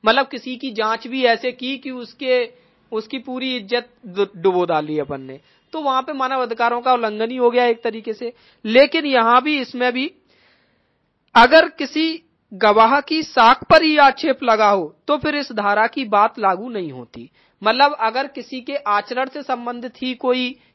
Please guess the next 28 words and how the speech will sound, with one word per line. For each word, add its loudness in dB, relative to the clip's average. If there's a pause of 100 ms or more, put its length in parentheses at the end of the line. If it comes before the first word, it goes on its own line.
केस 0
लगाया 2
गया 0
हो, 2
मान -2
लीजिए -10
किसी -10
ने, -6 (220)
किसी -12
व्यक्ति -6
ने, -8
कोई -6
बहुत 0
बड़ा 0
व्यक्ति -8
है, -8
उसने -12
किसी -16
का -8
रेप -6
कर -10
दिया, -20 (400)
तो -10
वहां -2
पर 0
फिर -10 (580)
ये -2
लोग 0